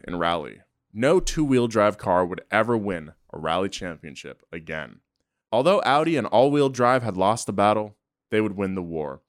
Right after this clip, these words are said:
In nineteen eighty-four, Walter Röhrl joined Audi alongside Hannu Mikkola, Stig Blomqvist, and Michel Mouton, and the super team dominated the field, easily winning the Manufacturers' Championship.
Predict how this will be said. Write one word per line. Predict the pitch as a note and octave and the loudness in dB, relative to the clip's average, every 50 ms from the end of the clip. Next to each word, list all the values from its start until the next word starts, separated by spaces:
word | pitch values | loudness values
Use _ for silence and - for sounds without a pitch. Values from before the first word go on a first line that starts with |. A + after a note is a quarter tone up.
| _ _ _ _ _ | _ _ _ _ _
In | - B2+ | -4 -2
nineteen | C3+ D3 F#3 G3 - G#3 F#3 | 0 0 0 0 0 0 2
eighty-four, | F3+ E3 D3 - - D3 D3 D3+ D3 | 2 0 0 2 2 2 2 2 2
Walter | C3 A2 A2 C3+ F3 A#3 - - A3 | 0 0 2 2 4 4 2 2 0
Röhrl | G3 E3+ C#3 A#2+ C3+ F3+ G#3+ G#3 G3 F#3 F3+ E3+ - | -2 -2 0 2 2 4 4 4 2 2 0 -2 -4
joined | A#2 - C3 C3+ D3 E3+ E3+ F3 E3+ E3 - | -4 0 2 2 4 4 4 2 0 0 0
Audi | - C3 D#3+ F3 F#3 C#3+ G2 D2 - _ _ _ | 2 2 2 4 2 0 -2 -4 -8 _ _ _
alongside | G#2+ A2 A#2 B2 C3+ C3+ C3 - C#3+ B2 A#2 A2+ | -4 -2 0 0 0 0 -2 0 2 2 2 2
Hannu | G#2+ C3+ C#3 C#3+ C#3 C3+ | 0 0 0 0 0 0
Mikkola, | B2+ B2 - B2+ A#2 A#2 A#2 A#2 A2+ A2 _ _ _ _ | 0 0 0 0 2 2 2 2 0 -4 _ _ _ _
Stig | - - - - C#3+ B2+ A#2 | -16 -10 -4 -2 -2 0 2
Blomqvist, | A2+ A2+ A2+ A2+ G#2+ - - A#2 G#2 - - - _ _ _ _ _ _ _ | 2 2 2 2 0 -2 -2 -2 -2 -2 -6 -14 _ _ _ _ _ _ _
and | G2+ G#2 G2+ | -8 -6 -6
Michel | F#2+ - - - A#2 A2 | -4 -4 -2 0 0 0
Mouton, | G#2+ G#2+ G2+ - - A2 G#2 G#2 G2 F#2+ _ _ _ _ _ _ _ | 0 -4 -6 -4 -4 -4 -4 -4 -8 -10 _ _ _ _ _ _ _
and | - A2+ | -2 -2
the | A2 G#2 | 0 0
super | - - - F#3+ D#3+ D#3+ | 0 -2 -4 -2 -4 -4
team | D3 - - C#3+ C3+ B2+ | -6 -4 -4 -2 -2 -2
dominated | A2 F#2+ A#2+ A2+ B2 B2+ C3 B2 A#2 A2+ G#2+ G2 | 0 0 2 2 2 2 2 2 0 0 0 -2
the | G2+ | -6
field, | - - - A2 G#2 G2+ G2+ G2 - - | -8 -4 -2 0 0 0 0 -4 -6 -6
easily | - D#3+ E3 D3 B2+ A2 G#2 G2 | -4 -2 -2 -2 0 -2 -2 -2
winning | F#2 F#2 F#2+ F#2 F2+ E2+ | -2 -4 -4 -6 -6 -6
the | E2+ | -6
Manufacturers' | E2+ E2+ E2 E2+ E2+ D#2+ - E2+ D2 C#2+ - - D#2+ - | -8 -8 -8 -8 -10 -8 -6 -6 -8 -8 -10 -14 -18 -18
Championship. | - - D2+ C2+ - - B1 A#1+ - - A#1 G1+ | -16 -14 -14 -14 -14 -16 -18 -18 -16 -16 -16 -16